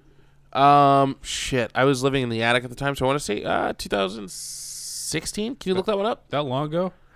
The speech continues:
Speaker 1: <laughs>
Speaker 2: I thought that was recent.
Speaker 1: Two thousand sixteen or seventeen. I wanna say November
Speaker 2: I remember
Speaker 1: two thousand sixteen.
Speaker 2: I was mad. I was like, "You guys went from Christian Bale to fucking Ben Affleck?"
Speaker 1: Ben Affleck was good. Did you watch those?
Speaker 2: No.
Speaker 1: Oh, he was
Speaker 2: I just,
Speaker 1: good.
Speaker 2: I just wrote it. Who the fuck was the Joker?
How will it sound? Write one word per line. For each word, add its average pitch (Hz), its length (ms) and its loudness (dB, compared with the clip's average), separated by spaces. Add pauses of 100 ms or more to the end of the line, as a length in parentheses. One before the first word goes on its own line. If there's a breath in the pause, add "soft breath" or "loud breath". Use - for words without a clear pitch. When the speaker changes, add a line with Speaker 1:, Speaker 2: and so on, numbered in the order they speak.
Speaker 1:
<laughs> - 300 -14
Speaker 2:
I 165 80 -2
thought - 160 -4
that 220 100 2
was 117 140 -4
recent. 170 280 -6
Speaker 1:
Two 165 80 -2
thousand 165 180 2
sixteen 214 400 -2
or 175 40 -4
seventeen. 120 460 0
I 113 60 2
wanna 160 160 2
say 190 140 4
November 127 600 2
Speaker 2:
I 147 60 4
remember 120 160 4
Speaker 1:
two 120 80 6
thousand 113 140 0
sixteen. 127 260 -2
Speaker 2:
I 170 40 6
was 143 180 6
mad. 110 560 -6
I 143 60 -2
was 143 120 -2
like, 127 140 -6
"You 160 60 -4
guys 156 180 2
went 156 120 -4
from 131 160 -8
Christian 185 480 4
Bale 110 400 0 (680)
to - 80 -14
fucking 131 320 -8
Ben 123 220 -4
Affleck?" 123 520 -8
Speaker 1:
Ben 170 160 8
Affleck 262 260 6
was 143 120 -2
good. 202 260 6
Did 127 80 -4
you 131 80 -6
watch 147 220 -6
those? 226 260 -6
Speaker 2:
No. 202 460 0
Speaker 1:
Oh, 160 280 4
he 175 80 -6
was 214 140 -6
Speaker 2:
I - 40 -4
just, 185 120 2
Speaker 1:
good. 156 80 2
Speaker 2:
I 156 80 2
just 120 160 -12
wrote 131 240 2
it. 123 140 -4
Who 208 180 0
the 190 100 0
fuck - 240 2
was 170 120 0
the 139 80 -4
Joker? 120 480 0